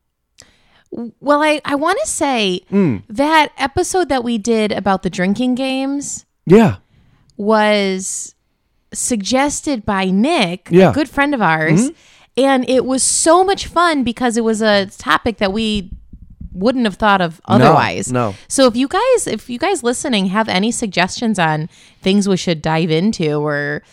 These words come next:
Speaker 1: things you'd wanna
Speaker 2: Yeah.
Speaker 1: listen to,
Speaker 2: Yeah, feel free to reach
Speaker 1: let
Speaker 2: out.
Speaker 1: us know.
Speaker 2: Let us know.
Speaker 1: We'll be sponges for ya.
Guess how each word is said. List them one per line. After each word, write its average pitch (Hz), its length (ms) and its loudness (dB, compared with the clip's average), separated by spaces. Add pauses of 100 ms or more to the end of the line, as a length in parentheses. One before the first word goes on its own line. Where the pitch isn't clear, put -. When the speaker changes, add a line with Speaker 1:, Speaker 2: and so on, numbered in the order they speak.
(240)
Speaker 1:
things 190 240 2
you'd 185 160 2
wanna 160 280 4
Speaker 2:
Yeah. 208 200 6
Speaker 1:
listen 190 280 2
to, 147 440 -2
Speaker 2:
Yeah, 151 140 0
feel 165 200 -2
free 175 180 0
to 180 60 2
reach 175 240 0
Speaker 1:
let 165 120 2
Speaker 2:
out. 190 100 2
Speaker 1:
us 370 280 2
know. 156 800 2
Speaker 2:
Let 175 180 4
us 247 200 0
know. 277 280 0
Speaker 1:
We'll 208 100 2
be 294 140 -2
sponges 226 600 -2
for - 260 -8
ya. - 220 -10